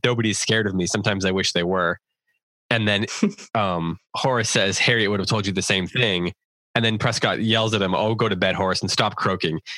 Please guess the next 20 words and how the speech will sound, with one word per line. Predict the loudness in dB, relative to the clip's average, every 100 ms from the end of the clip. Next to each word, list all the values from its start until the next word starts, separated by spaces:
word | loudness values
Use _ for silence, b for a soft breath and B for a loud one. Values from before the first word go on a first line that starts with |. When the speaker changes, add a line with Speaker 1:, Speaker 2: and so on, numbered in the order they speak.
| B
Speaker 1:
You | -2
just | 0
want | 0
everyone | 0 0 0
else's | 0 0 -2
world | 0 0 0
to |
come | 0 -2
apart | 0 0 0
as | 0
yours | 0 0
has." | -2 -2 -4 -8 B B B B
Speaker 2:
Yeah. | 0 2 2
Speaker 1:
And | 2
then | 2 2
Haverstock | 0 2 2 2 2
doesn't | 2 2
even | 2 2
care. | 2 2 2 -4 B B B _ _ -2
Um, | 0 0